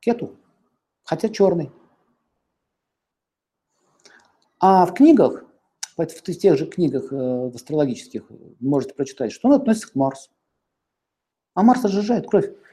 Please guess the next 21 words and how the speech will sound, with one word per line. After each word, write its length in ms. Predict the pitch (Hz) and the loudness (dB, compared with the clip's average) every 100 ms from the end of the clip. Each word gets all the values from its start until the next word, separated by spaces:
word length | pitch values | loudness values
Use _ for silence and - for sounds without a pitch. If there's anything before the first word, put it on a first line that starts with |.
| _ _ _ | _ _ _
Когда 380 | 175 185 196 185 | 0 4 4 4
первый 340 | 214 180 180 | 2 2 2
центр 340 | 214 175 147 | 0 -2 -2
начинает 480 | 143 143 165 165 135 | -6 -6 -4 -4 -2
работать, 560 | 175 190 240 - - _ _ _ _ _ _ _ _ | -4 -2 -2 -4 -12 _ _ _ _ _ _ _ _
ну, 160 | 185 185 | -4 0
например, 320 | 190 196 180 | 0 2 0
сексуальное 480 | 180 - 170 139 123 | -2 -8 -4 -4 -4
возбуждение, 520 | 120 135 143 127 - - | -6 -10 -12 -14 -18 -18
что 200 | - 139 | -6 -4
происходит? 460 | 139 147 - 127 _ _ _ _ _ _ _ _ | -4 -8 -8 -12 _ _ _ _ _ _ _ _
Ты 80 | 117 | -6
гореть 280 | 113 175 175 | -2 -2 -4
начинаешь. 500 | - - 135 - _ _ _ _ _ | -12 -16 -16 -16 _ _ _ _ _
Фух, 760 | - - - - - - - - - | -8 -6 -8 -12 -16 -16 -16 -16 -4
огонь, 460 | 139 190 117 - _ _ _ _ - | 2 2 0 -8 _ _ _ _ -20
страсть. 600 | - 165 156 - - _ _ _ _ _ _ _ | -2 0 0 -6 -18 _ _ _ _ _ _ _
Какой 200 | 202 269 | 0 0
же 80 | 139 | 0
это 120 | 131 | -2
Марс? 340 | 180 151 - | 0 -2 -4